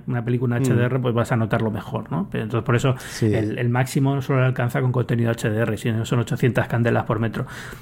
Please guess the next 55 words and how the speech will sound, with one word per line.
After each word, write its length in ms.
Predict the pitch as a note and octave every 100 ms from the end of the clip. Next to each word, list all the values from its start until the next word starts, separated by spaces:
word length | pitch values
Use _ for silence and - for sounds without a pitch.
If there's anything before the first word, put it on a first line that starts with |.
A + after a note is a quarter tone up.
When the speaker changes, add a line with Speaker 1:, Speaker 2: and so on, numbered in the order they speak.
| -
Speaker 1:
Entonces, 320 | A#2+ B2+ C3
bueno, 300 | B2 C3 A2+ -
es, 400 | - A2+ - -
eh, 680 | D#3 C3+ A#2 A2 G#2+ A#2+ B2 - -
e-, 200 | C#3 C3+ C3+
es 200 | C#3 -
más 220 | C#3+ C3+
brillante, 480 | C#3 D3 E3 D#3+ F3
lo 160 | C#3+
cual 180 | A#2+ A#2+
quiere 180 | C#3 C3+
decir 220 | B2+ D3
que 120 | C3
puedes 240 | - C3 B2
bajarle 360 | B2+ C#3+ B2+ C3
el 100 | C3
brillo, 480 | C#3 C#3 D#3 E3+ -
seguir 320 | - A#2 B2
viéndola 320 | B2+ C3 C3
bien 320 | C3 C#3 E3
y 60 | -
está 160 | - B2
consumiendo 380 | B2 A#2+ A#2
Speaker 2:
Claro. 100 | G#2+
Speaker 1:
menos. 300 | A#2+ A2 G2+
Ahí 120 | A2 B2
está 180 | D3
la 60 | C3+
gracia, 300 | A#2 A#2+ A#2
por 120 | G#2+ A#2
eso 100 | D3
Speaker 2:
Claro. 120 | B2+
Speaker 1:
dura 160 | C3 A#2
más 240 | A#2+ -
la 60 | A#2+
Speaker 2:
Donde 120 | A2
Speaker 1:
batería. 300 | A2 A#2 G2 - - _ - _ - - -
Speaker 2:
donde 280 | A#2+ A2+
más 200 | A2+ A#2
me 60 | D#3
interesa 260 | C#3+ C3+ B2
el 40 |
tema, 140 | A2 -
realmente 260 | A2 G2+ A2+
el 80 |
tema 140 | G#2+ F#2+
del 80 | F#2
brillo 180 | F#2
es 80 | A#2
usarlo 300 | A2+ G2 -
al 80 | D#2+
sol. 240 | - D#2+ - - -
Speaker 1:
Sí. 240 | C#3 G#2 - -
Speaker 2:
Porque, 560 | G2+ - G2 F2 F2
mm, 300 | E2+ F2 E2+